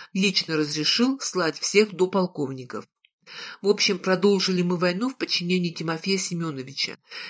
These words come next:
и он по ходу дела делился пехотной премудростью. Для начала он мне заявил, что всю работу делает пехота, танки для нее – это только оружие, а наше танкистское самомнение делу только вредит.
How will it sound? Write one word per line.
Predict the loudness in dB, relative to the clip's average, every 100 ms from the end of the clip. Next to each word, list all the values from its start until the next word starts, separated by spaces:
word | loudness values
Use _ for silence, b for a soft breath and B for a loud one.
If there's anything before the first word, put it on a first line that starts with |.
| B
и | 2
он | 2 2
по | -2
ходу | 0 -2 -2
дела | 2 4 4 2 -2 -10
делился | 0 4 6 4 2
пехотной | 0 2 2 4 0
премудростью. | 2 2 2 0 -2 -4 -6 -14 -14 _ _ _ 2
Для | 4
начала | 6 6 6 4 6
он | 4
мне | 2 2
заявил, | 2 0 0 -2 -4 B B
что | -6 -6
всю | -2 2
работу | 4 4 2 0
делает | 4 6 6 4
пехота, | -2 0 -4 -4 -8 -10 B B
танки | 2 2 4 0
для | 2
нее – | 0 0 -4 -2
это | -4 -4
только | -4 -4 0 2
оружие, | 2 0 -2 -4 -8 -10 B B B
а | 2
наше | 4 4 2
танкистское | 2 2 0 -2 -2 -2 -4
самомнение | 0 2 2 2 -2 0 -2 -2
делу | 2 2 2
только | 2 2 2
вредит. | 2 0 0 -6